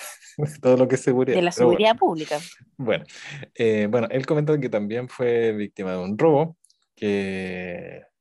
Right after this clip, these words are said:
Speaker 1: encontraron a quien le había robado y que va a ir a encarar a la fiscalía porque estaba como en ese, en esa parte ya
Speaker 2: Ah,
Speaker 1: del,
Speaker 2: sí, ese
Speaker 1: del
Speaker 2: punto fue
Speaker 1: proceso.
Speaker 2: buena, esa parte fue buena.
Speaker 1: Sí, sí, fue muy emocionante también. Que,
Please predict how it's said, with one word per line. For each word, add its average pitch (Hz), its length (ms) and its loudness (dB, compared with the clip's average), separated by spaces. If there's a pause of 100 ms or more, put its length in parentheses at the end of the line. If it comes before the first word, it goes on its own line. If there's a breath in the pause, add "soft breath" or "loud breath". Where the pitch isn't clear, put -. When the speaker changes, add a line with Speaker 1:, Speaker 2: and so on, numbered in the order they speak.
(200)
Speaker 1:
encontraron 143 600 -2
a 151 120 0
quien 151 300 0
le 143 140 -2
había 139 320 -2
robado 139 420 -4
y 123 100 -6
que 104 180 -6
va 101 180 0
a 113 60 0
ir 190 240 0
a 123 240 -4
encarar 127 360 -2
a 120 60 -2
la 120 100 -10
fiscalía 120 400 -6
porque 127 160 -6
estaba 117 240 -2
como 113 180 -6
en 113 100 -8
ese, 117 580 -6
en 107 100 -6
esa 110 320 -6
parte 120 320 -4
ya 120 120 4
Speaker 2:
Ah, - 20 6
Speaker 1:
del, 117 100 4
Speaker 2:
sí, 202 140 0
ese 196 160 0
Speaker 1:
del 180 100 -2
Speaker 2:
punto 196 180 0
fue - 80 2
Speaker 1:
proceso. 190 100 4
Speaker 2:
buena, 175 300 2
esa - 180 -2
parte 202 240 -6
fue 185 120 -10
buena. 165 240 -8 (120)
Speaker 1:
Sí, - 180 -8
sí, 143 160 2
fue 113 160 4
muy 95 180 0
emocionante 110 440 -4
también. 180 300 -4 (380)
Que, 90 320 -14